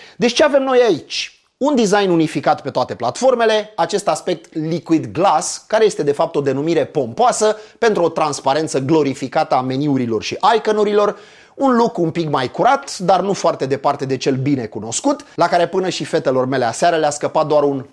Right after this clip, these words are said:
wow ironic, și mai există un gimmick pe parte de Spatial Photos, care imprimă pozelor tale standard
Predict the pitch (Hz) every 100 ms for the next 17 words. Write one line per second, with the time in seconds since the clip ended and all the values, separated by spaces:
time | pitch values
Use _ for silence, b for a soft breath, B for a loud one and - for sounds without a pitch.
0 | _ 117 139 135 98 85 _ 131 120 196
1 | 240 262 - B B B - 220 226 180
2 | 202 185 147 135 226 202 185 151 170 165
3 | 131 123 165 151 - 110 - 220 214 208
4 | 202 - 185 185 180 - 214 175 151 165
5 | 147 135 127 147 139 127 - 151 139 123
6 | 110